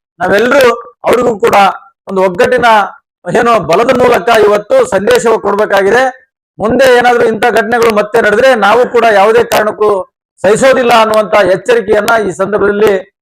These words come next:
ಕೊಡ್ಲಿಕ್ಕೆ ನಾವೆಲ್ಲ ಸೇರಿದೀವಿ. ಹಾಗಾಗಿ ಎಲ್ಲ ಮಾನ್ವಿ ತಾಲೂಕಿನ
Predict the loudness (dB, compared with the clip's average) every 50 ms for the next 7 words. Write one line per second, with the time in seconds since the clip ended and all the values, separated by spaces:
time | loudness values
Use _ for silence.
0 | _ _ _ -6 -4 -2 -2 -2 0 0 -2 -2 0 0 -2 0 0 0 -2 -2
1 | -2 -2 0 0 0 0 0 0 0 -2 -2 -8 _ _ _ _ -10 -4 0 0
2 | 0 2 2 2 2 2 2 2 2 0 0 2 0 -2 -2 -4 -12 -20 _ _
3 | _ _ -4 -4 -2 0 -2 -2 0 0 0 0 0 0 0 -2 -2